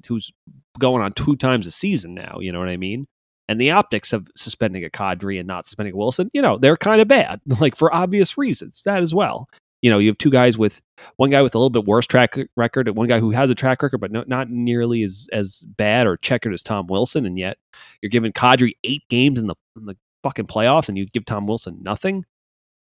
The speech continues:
So you have to think what spurned this. Is it a, and the fact that it, you know, it's a, maybe that fine was, and no non-suspension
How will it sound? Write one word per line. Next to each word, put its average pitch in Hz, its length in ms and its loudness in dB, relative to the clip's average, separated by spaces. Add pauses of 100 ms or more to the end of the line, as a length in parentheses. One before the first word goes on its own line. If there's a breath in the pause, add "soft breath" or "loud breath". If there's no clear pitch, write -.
(140)
So 165 180 4
you 175 240 2
have 185 240 2
to - 80 -10
think 180 340 -2
what 127 380 0
spurned 143 520 0
this. - 200 -12
Is 98 140 -4
it 101 100 -2
a, 101 160 -2 (160)
and 104 500 -4
the 107 80 -2
fact 127 300 0
that 110 140 2
it, 110 120 -4 (240)
you 120 120 0
know, 104 140 0
it's 98 200 -4
a, 98 400 -2
maybe 107 300 0
that 101 180 -2 (100)
fine 104 380 2
was, 95 320 -6 (100)
and 101 280 -8
no 95 400 -4
non-suspension 95 1300 -8